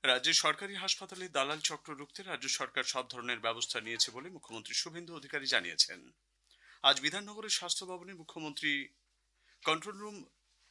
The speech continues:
ঘুরে দেখেন। মুখ্যমন্ত্রীর সঙ্গে ছিলেন স্বাস্থ্যমন্ত্রী শারদ দত্ত মুখোপাধ্যায়। এরপর তিনি স্বাস্থ্য আধিকারিকদের সঙ্গে কথা বলেন।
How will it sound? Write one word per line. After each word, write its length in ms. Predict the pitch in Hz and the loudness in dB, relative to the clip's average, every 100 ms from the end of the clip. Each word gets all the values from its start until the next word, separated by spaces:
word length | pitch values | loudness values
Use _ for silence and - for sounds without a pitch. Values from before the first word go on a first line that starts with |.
| _ _ _ - - | _ _ _ -20 -20
ঘুরে 240 | - 180 | -6 -2
দেখেন। 480 | 175 95 - 95 80 - _ _ _ _ - | 0 0 -2 -8 -12 -20 _ _ _ _ -6
মুখ্যমন্ত্রীর 420 | 151 156 214 214 | -6 -4 -6 -2
সঙ্গে 260 | 214 208 202 | -2 -2 2
ছিলেন 260 | - 202 220 | 2 2 0
স্বাস্থ্যমন্ত্রী 600 | - 170 - 175 170 175 | 0 2 -2 -2 -4 0
শারদ 320 | - 143 143 | 2 2 2
দত্ত 260 | 131 131 | 0 0
মুখোপাধ্যায়। 640 | 135 - 113 92 - 87 85 _ _ _ _ - - | -6 -6 -2 -2 -2 -4 -4 _ _ _ _ -20 -4
এরপর 260 | 127 131 117 | -2 -2 -4
তিনি 420 | 131 123 147 - | -4 -4 -4 -2
স্বাস্থ্য 380 | - 156 - 196 | 0 2 0 -2
আধিকারিকদের 500 | 180 190 180 170 180 | -8 -6 -6 -4 -2
সঙ্গে 260 | - 165 160 | -2 -2 -2
কথা 240 | 135 - | -2 -2
বলেন। 340 | 95 85 80 | -6 -8 -10